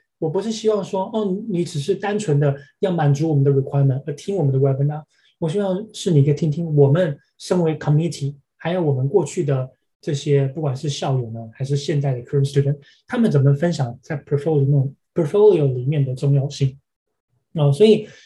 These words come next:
很多学生他的方向要正确，就是说我们今天去听这个 webinar，我们不单单只是，啊，去听这个学校多，呃，多，多么的不错哦，多么的精彩，或是可以去问 web app-，application fee，我们更，更多的是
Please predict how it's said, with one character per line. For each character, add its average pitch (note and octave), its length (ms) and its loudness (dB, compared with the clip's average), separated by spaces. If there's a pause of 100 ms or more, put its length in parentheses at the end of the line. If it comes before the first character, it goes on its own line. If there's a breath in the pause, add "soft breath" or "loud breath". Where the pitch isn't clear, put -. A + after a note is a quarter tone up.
(120)
很 F3+ 80 0
多 A#3 80 4
学 G3+ 140 4
生 G3 320 -2
他 F#3 160 -2
的 E3 100 0
方 F3+ 180 -2
向 F3+ 120 0
要 D3+ 280 0 (120)
正 D#3 240 -2
确， C#3 360 -2 (300 soft breath)
就 E3 140 -4
是 D#3+ 80 -2
说 D3+ 260 0
我 D3 80 2
们 E3 160 0
今 G#3 100 -4
天 G3+ 80 -2
去 G3 280 -4
听 E3 280 -8
这 E3 80 -4
个 D#3+ 80 -4
webinar， C#3+ 440 -4 (100)
我 D#3 100 -6
们 F#3+ 240 -10 (320)
不 G#3+ 80 -8
单 A3 140 0
单 A3 140 2
只 C#3+ 120 2
是， E3 240 0 (360 loud breath)
啊， D3 200 0
去 - 140 -6
听 - 160 -2
这 E3+ 80 0
个 D3+ 40 0
学 C#3+ 120 0
校 C#3+ 180 4 (280)
多， C#3+ 560 6
呃， C#3+ 160 2
多， F3+ 180 -4
多 D3+ 140 2
么 D3+ 100 4
的 C#3 80 2
不 C#3+ 80 4
错 C#3+ 220 0
哦， C3 200 0
多 C#3 120 4
么 D3 80 4
的 C#3+ 40 2
精 D3 220 0
彩， D#3+ 260 -6
或 F3+ 80 -2
是 F3 220 -6 (180)
可 - 120 -4
以 D#3 40 0
去 C#3+ 300 -4 (220 loud breath)
问 D#3 180 0
web E3+ 240 2
app-，application - 880 -8
fee， C#3 160 -4
我 C#3 60 0
们 C#3+ 100 0
更， G3 280 -2
更 G#3 200 0
多 F3 200 0
的 D3+ 40 -2
是 D3 300 -6